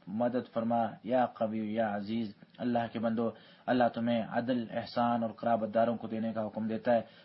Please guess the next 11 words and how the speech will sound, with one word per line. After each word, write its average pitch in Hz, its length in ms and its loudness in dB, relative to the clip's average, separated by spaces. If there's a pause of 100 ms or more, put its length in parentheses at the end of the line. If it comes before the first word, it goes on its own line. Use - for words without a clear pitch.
اور 143 120 4
بے 135 240 0 (100)
حیائی، 135 420 6 (240)
برے 123 240 2
کام 131 540 6
اور 127 140 0
سرکشی 117 460 -6
سے 113 100 -6
منع 110 240 0
کرتا 120 360 2
ہے۔ 120 60 4